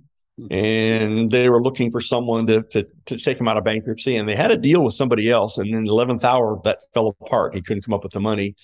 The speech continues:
And I stepped up last May. And so last May, we had zero employees. Uh, today, we have about a hundred and thirty employees.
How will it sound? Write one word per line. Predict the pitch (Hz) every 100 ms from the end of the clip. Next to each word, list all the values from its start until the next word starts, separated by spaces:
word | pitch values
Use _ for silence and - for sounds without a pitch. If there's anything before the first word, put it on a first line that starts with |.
| - - _ -
And | 104 110
I | 127
stepped | 127 139 - 104
up | 90 -
last | 110 107 113
May. | 107 98
And | 95
so | - 110
last | 139 -
May, | 139
we | 135
had | 113 90
zero | 110 147 165
employees. | 139 113 110 104 113 156 - _ _ _ _
Uh, | - 95 107
today, | 120 113 120
we | 120
have | 110
about | 107 101
a |
hundred | 92 135 147
and | 117
thirty | - 165 180 120
employees. | 110 101 92 90 147 151 -